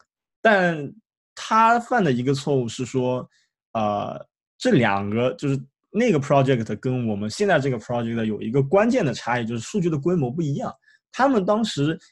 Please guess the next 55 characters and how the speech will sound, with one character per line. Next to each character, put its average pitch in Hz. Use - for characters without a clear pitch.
要 175
backfill 160
的 127
数 151
据 127
规 143
模 120
其 -
实 139
只 131
有 143
我 110
们 107
现 139
在 123
的 117
百 98
分 117
之 135
一 165
都 185
不 101
到。 -
对， 107
所 190
以 220
说 208
就 208
是 180
从 139
最 202
开 196
始 120
大 139
家 135
的 135
意 220
识 139
中 135
就 143
没 120
有 202
觉 120
得 120
说 127
这 -
个 113
项 151
目， 117
在 160
这 170
个 151
项 139
目 117
中 120